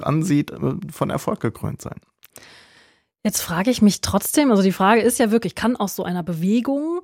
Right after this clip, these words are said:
Speaker 2: ähm, die auch jetzt gerade auch mit Schlagzeilen auffällt, wie dem Hungerstreik, äh, in der Nähe des Reichstagsgebäudes,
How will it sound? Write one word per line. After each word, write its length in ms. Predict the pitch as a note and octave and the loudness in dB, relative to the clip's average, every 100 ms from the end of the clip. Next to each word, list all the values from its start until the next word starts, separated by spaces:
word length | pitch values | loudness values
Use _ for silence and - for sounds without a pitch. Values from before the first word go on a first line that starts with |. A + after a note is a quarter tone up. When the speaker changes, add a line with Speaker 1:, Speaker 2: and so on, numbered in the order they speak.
| - - _ | -10 -20 _
Speaker 2:
ähm, 380 | G#3+ G#3 G#3 G#3 - | -2 2 2 0 -2
die 260 | G3 C4 | 0 2
auch 380 | G#3+ A#3+ C4+ C#4 - | 4 4 4 0 -10
jetzt 240 | F#3+ F#3+ | -10 -10
gerade 320 | - F3+ A3+ A3 | -4 0 2 2
auch 80 | |
mit 120 | G#3+ G#3 | 0 -2
Schlagzeilen 440 | G3 G#3 G#3+ G3 | -4 -4 -4 -4
auffällt, 400 | - G#3 G#3 G3 | -4 -4 -2 -2
wie 80 | G3+ | -2
dem 160 | F3+ | 0
Hungerstreik, 920 | F#3 A#3+ A#3 A#3 - - G3 G#3+ A3+ - | 2 2 2 -2 -6 -4 0 0 -2 -4
äh, 500 | G3+ G3+ G3+ G#3 G3+ | -4 0 2 0 0
in 80 | G3 | -2
der 140 | F#3+ | 0
Nähe 520 | F#3+ G3+ G#3 G3+ G3 | 0 2 0 0 -2
des 300 | F#3 F#3+ - | -4 -6 -8
Reichstagsgebäudes, 1200 | - E3+ G#3+ - A3 A3+ - A#3 G3+ G3+ A#3 C#4 | -8 -6 -6 -8 -10 -10 -6 -6 -2 0 0 0